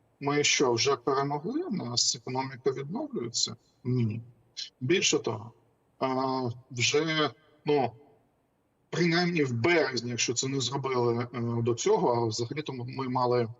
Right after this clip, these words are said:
ну, ми, парламент це мав зробити ще чотирнадцятого року, мав бути ухвалений закон про особливий правовий режим «стан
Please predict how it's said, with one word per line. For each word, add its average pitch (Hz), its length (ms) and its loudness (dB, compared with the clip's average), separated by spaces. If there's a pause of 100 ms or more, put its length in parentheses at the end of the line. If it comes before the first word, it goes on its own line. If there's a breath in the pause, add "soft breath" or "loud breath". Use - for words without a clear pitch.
(180)
ну, 135 240 0
ми, 127 180 0
парламент 139 500 2
це 120 100 -2
мав 120 180 0
зробити 120 380 0
ще 127 160 0
чотирнадцятого 123 680 -4
року, 156 360 -2 (360 loud breath)
мав 175 220 4
бути - 280 -2
ухвалений 160 800 2
закон 139 500 0
про 160 280 0
особливий 135 600 2
правовий 135 540 -2
режим 123 440 0 (140)
«стан 123 420 0